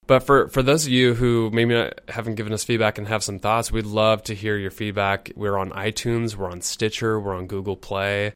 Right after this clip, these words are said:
and then you can also find us on our, on our blog with the full transcript and all that. So if you wanna give us a review, it could be positive, negative, it could be about how I'm doing as a host, how Lacey's doing as a guest,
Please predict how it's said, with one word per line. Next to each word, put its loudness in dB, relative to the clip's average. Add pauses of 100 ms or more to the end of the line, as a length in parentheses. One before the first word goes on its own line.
(120)
and -4
then -4
you -8
can -4
also -6
find -4
us -6
on -4
our, -8
on -8
our -6
blog -4
with -8
the -14
full -10
transcript -8
and -8
all -6
that. -8
So -2
if -8
you -2
wanna 2
give -2
us -2
a 0
review, 0
it -6
could -12
be -10
positive, -2
negative, 0 (140)
it -2
could 0
be 2
about 4 (200)
how 6
I'm 2
doing 2
as 0
a -4
host, 0 (280)
how -8
Lacey's 0
doing 2
as 0
a -2
guest, 0